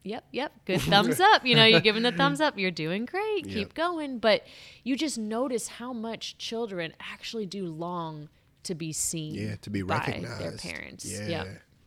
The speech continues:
Speaker 1: Yep.
Speaker 2: Yeah. Um, and even in the home, like, there have been so many times to where our kids would come up to us and be like,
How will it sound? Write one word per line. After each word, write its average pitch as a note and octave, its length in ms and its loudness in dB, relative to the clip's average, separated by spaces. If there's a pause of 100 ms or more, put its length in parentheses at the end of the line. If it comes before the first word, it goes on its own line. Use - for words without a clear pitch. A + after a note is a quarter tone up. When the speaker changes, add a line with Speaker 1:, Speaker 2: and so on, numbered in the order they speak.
(140)
Speaker 1:
Yep. - 140 -12
Speaker 2:
Yeah. G#2 360 -6 (520)
Um, G#2+ 280 -6
and G2+ 280 -8 (400)
even A#3 200 0
in A#2+ 100 0
the F#2 100 -6
home, G2 640 -4
like, F2+ 420 -8 (300)
there A#2+ 80 -4
have C3+ 80 -2
been A#2+ 120 -4
so A2 240 -10
many A2 200 -4
times F#2+ 440 -8
to - 100 -12
where F2 240 -10
our F#2 100 -8
kids - 320 -10
would F#2+ 100 -12
come F#2+ 160 -10
up E2+ 120 -12
to F#2 180 -10
us F2 100 -10
and - 80 -12
be G#2 60 -8
like, G2 300 -8